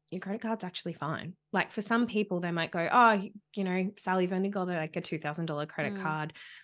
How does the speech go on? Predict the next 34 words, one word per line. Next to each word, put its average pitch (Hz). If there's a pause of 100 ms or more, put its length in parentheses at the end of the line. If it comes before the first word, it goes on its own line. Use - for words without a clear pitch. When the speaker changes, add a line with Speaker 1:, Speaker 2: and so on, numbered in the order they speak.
Speaker 1:
Like, -
the 180
bank's 165
looking 156
at 143
it. 143
And 156
to 190
be 160
honest, 151
it 156
doesn't 156
impact 143
it 165
that 208
much. 208 (360)
yolo, 165
it's 208
fine. 147
Keep -
it. 135 (140)
Don't 139
worry." 143 (440)
Whereas 180
I've 180
had 160
other 233
clients 160
where 160
it's -
the 185
make 175
or 139
break, -